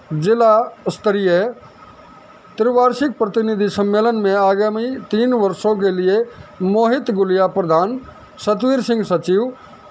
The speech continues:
प्रदीप कुमार कैशियर, नरेश कुमार वरिष्ठ उप प्रधान,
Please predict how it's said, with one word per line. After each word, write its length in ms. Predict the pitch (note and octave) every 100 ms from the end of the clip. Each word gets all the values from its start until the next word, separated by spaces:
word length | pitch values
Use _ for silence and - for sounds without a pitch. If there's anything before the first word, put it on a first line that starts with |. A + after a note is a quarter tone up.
| -
प्रदीप 420 | A3 G3+ B3 B3
कुमार 340 | G#3+ G3 F#3+ F#3
कैशियर, 600 | F3+ F3+ E3+ F3+ G#3+ C4 - - -
नरेश 420 | F3+ G#3 A#3 C4
कुमार 420 | C4 G3+ G3 G3+ A#3+ - - -
वरिष्ठ 440 | D#3+ G#3+ C4 -
उप 300 | A3+ G#3 G3+ G3+ - - - - -
प्रधान, 580 | A3 G#3 F3 F3 G3+ C4